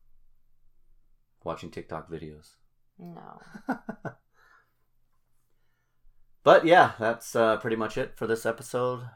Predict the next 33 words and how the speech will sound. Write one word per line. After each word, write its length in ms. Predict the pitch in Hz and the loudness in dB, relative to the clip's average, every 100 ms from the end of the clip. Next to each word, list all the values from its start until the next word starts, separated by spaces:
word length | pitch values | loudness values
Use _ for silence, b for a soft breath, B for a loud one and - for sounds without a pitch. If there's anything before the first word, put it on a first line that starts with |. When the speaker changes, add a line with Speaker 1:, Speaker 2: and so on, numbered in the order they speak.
| - 90 | -20 -14
Speaker 1:
I'm 300 | 85 87 87 | -10 -10 -8
glad 460 | 90 98 101 98 | -6 -4 -6 -8
that 180 | 87 82 | -12 -12
you 640 | 90 90 90 87 87 85 | -12 -12 -12 -10 -12 -12
were 160 | 85 87 | -8 -6
able 240 | 87 90 90 | -8 -10 -14
to 380 | - 87 87 | -12 -12 -10
listen. 640 | 87 98 - 113 110 113 123 b b b b b _ - | -10 -10 -10 -12 -12 -14 -18 b b b b b _ -16
Um, 580 | 80 80 80 80 78 78 | -10 -10 -10 -10 -12 -16
special 440 | - - 92 90 87 | -20 -6 -6 -4 -8
thanks 400 | 92 95 98 92 | -8 -10 -12 -12
again 500 | 82 90 104 110 110 | -8 -8 -8 -10 -12
to 100 | 110 | -16
Chelsea 640 | - 95 101 117 117 120 101 | -6 -4 -4 -8 -10 -8 -10
and 180 | 92 | -10
Izzy. 500 | 98 104 117 120 123 _ b b b b b _ - | -10 -10 -10 -12 -16 _ b b b b b _ -4
Although, 1080 | 90 85 95 95 92 92 90 90 87 85 - _ _ _ _ 85 | -2 0 0 2 2 2 2 0 -2 -4 -6 _ _ _ _ -14
um, 600 | 85 82 80 80 78 82 _ _ _ _ _ _ - | -10 -10 -10 -12 -14 -18 _ _ _ _ _ _ -14
I'm 100 | 87 | -8
sure 160 | - 101 | -4 -2
there's 160 | 87 | 0
others. 580 | 87 110 104 - - - _ _ _ _ _ - | 0 0 -2 -6 -18 -20 _ _ _ _ _ -14
Uh, 240 | 85 82 82 | -12 -10 -10
according 360 | - 123 120 | -6 -4 -4
to 100 | 113 | -6
the 100 | 90 | -6
map 420 | 85 92 117 - | -4 -2 -2 -6
that 120 | 90 82 | -6 -6
I 80 | |
see 240 | 80 95 90 | -8 -10 -10
on 140 | 85 | -8
the 80 | 80 | -8
thing, 340 | 98 98 95 | -8 -8 -10